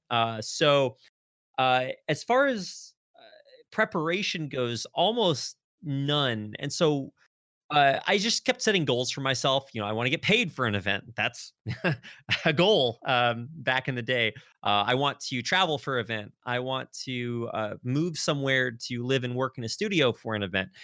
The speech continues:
And I just kept checking those off one by one. So, uh, I think the first place I moved to was the, uh, Bay Area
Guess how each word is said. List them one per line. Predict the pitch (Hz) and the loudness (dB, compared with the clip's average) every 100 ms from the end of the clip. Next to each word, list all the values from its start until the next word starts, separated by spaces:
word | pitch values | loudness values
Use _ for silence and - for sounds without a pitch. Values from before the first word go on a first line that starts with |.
| - - | -10 0
And | |
I | 330 | 0
just | - | 2
kept | 262 - | -2 2
checking | 185 170 156 | 0 2 2
those | 139 117 | 2 2
off | 127 123 127 | 2 0 0
one | 110 | 0
by | 107 104 | 2 2
one. | 101 98 95 | 0 -2 -4
So, | - 107 104 - _ - | 0 2 2 0 _ -4
uh, | 117 117 | 2 4
I | 117 | 2
think | 196 | 2
the | 147 | 0
first | - 185 - | 0 0 0
place | 156 147 | -2 2
I | 113 | 0
moved | 107 120 156 160 - | 0 0 0 -2 -6
to | 156 151 147 | -4 -2 -2
was | 127 110 107 104 104 | 0 0 0 -4 -10
the, | 113 107 101 | -8 -4 -2
uh, | 92 | -2
Bay | 135 139 151 | 0 4 4
Area | 147 151 151 160 | 4 4 0 -4